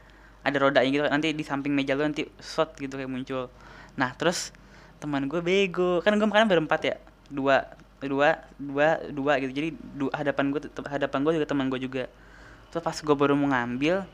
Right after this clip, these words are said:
belum megang bawahnya, belum megang piringnya nih, gua baru megang atasnya doang. Kan gua, gua panik, panik jatuh ya.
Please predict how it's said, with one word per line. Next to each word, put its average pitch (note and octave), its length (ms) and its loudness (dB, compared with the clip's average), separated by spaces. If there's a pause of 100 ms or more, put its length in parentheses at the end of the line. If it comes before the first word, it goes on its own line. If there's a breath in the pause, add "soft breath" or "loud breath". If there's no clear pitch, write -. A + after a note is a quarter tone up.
(420 loud breath)
belum D#3 160 8
megang E3+ 260 6
bawahnya, F3 300 8
belum F3+ 160 4
megang E3 240 4
piringnya G3 240 2
nih, E3+ 80 0
gua F#3 120 -2
baru E3+ 280 0
megang D3 240 2
atasnya D3+ 320 0
doang. E3+ 240 2
Kan G3+ 160 -2
gua, G#3 160 4
gua F#3+ 160 -4
panik, F3+ 240 2
panik D#3+ 160 -2
jatuh C3+ 400 -2
ya. - 20 -20